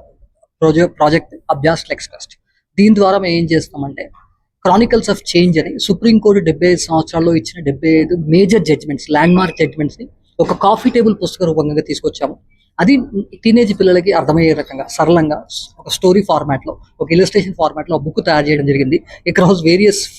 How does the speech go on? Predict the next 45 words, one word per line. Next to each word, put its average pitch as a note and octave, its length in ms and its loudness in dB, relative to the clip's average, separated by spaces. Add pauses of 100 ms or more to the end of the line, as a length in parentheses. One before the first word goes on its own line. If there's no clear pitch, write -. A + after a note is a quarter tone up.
(260)
facets F3+ 320 -2
of F3 80 -2
law C#3+ 200 -2 (500)
దాన్ని F3 200 4 (100)
చేయడం F3+ 280 2 (180)
మా D#3 160 -2
ఉద్దేశం. C#3+ 360 -2 (400)
అది F#3+ 100 2
ఇప్పుడు G3 220 -2
చేయడం G#3+ 200 4
ద్వారా F#3 220 0
మా D#3 140 2
ఉద్దేశం E3 360 0
ఏంటంటే, D3 280 -2
దీన్ని F#3+ 440 -2 (260)
అందరికీ A3 260 2
అందుబాటులో E3 400 0
పెట్టాలి. - 340 -6
It's F3+ 200 -6
a - 80 -20
coffee F#3 240 0
table F#3+ 200 0
book, G3 100 -6
it's - 300 -6
a - 60 -6
collectible F#3 440 0
item G3 140 -6 (500)
and D#3+ 100 2
it's - 280 -6
priced E3+ 260 0
at - 60 -4
ఒక - 120 -4
ఫోర్టీన్ G3+ 360 2
నైన్టీ F#3 220 -2
నైన్ F3 80 -4
రూపీస్‌కి E3+ 300 -6
ప్రైస్ F3 300 0
అయి F3 120 4
ఉంది, E3 280 0 (120)
Amazon-లో E3 360 2
ఉంది, D3+ 220 -2
ప్లస్ D#3+ 240 -6
మా C#3+ 100 0
సైట్లో C#3+ 340 -2
ఉంది. D#3 160 -8